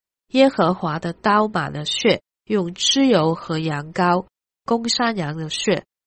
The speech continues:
并公绵羊腰子的脂油滋润的，因为耶和华在波斯拉有献祭的事，在以东地大行杀戮，野牛、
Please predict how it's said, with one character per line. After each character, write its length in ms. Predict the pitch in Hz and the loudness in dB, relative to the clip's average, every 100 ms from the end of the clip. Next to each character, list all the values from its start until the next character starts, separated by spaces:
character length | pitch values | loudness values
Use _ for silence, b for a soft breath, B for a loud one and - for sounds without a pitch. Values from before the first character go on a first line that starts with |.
| _ | _
并 240 | - 214 185 | -4 -4 0
公 220 | 254 254 | 0 2
绵 260 | 220 160 170 | 0 0 -2
羊 260 | 156 160 | -4 -4
腰 240 | 196 190 196 | 0 0 0
子 180 | - | -4
的 120 | 156 143 | -6 -4
脂 260 | - 185 | 0 0
油 180 | 180 151 | 0 -2
滋 280 | - 202 208 | -4 -2 0
润 200 | 196 143 | -2 -4
的， 200 | 143 - _ _ _ _ | -8 -10 _ _ _ _
因 300 | - 202 220 | -4 -4 0
为 160 | 220 190 | 2 2
耶 280 | - 226 233 | 2 2 2
和 220 | - 175 | 2 -4
华 340 | - 170 143 - | -2 -2 -2 -4
在 300 | - 185 156 | -2 0 0
波 240 | 180 175 | 2 0
斯 240 | - - | 0 -2
拉 260 | 170 165 170 _ _ _ | -2 -2 -4 _ _ _
有 300 | 175 151 151 | -2 -2 -4
献 360 | - 247 196 165 | -4 0 -2 -4
祭 240 | - 202 | -6 -4
的 120 | 165 | -4
事， 380 | 143 - 185 - _ _ _ - | -2 0 -2 -4 _ _ _ -2
在 240 | 208 180 | 2 2
以 320 | - 160 147 | 0 -6 -6
东 300 | - 196 196 - | -2 -2 -4 -6
地 240 | 208 156 - - | -6 -6 -10 -6
大 240 | 214 165 | -2 -2
行 360 | - - 135 151 | -4 -10 -10 -8
杀 380 | - 196 185 | -4 -2 -2
戮， 260 | 185 170 - _ _ _ _ - | -2 -2 -4 _ _ _ _ -4
野 220 | 180 151 | 0 0
牛、 360 | 151 151 165 | 0 0 0